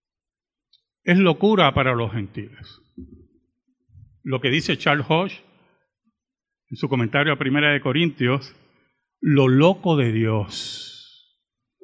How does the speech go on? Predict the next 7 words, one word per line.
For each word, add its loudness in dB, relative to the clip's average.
Me -6
gustó -2
eso, -8
lo -2
loco -2
de -6
Dios. -10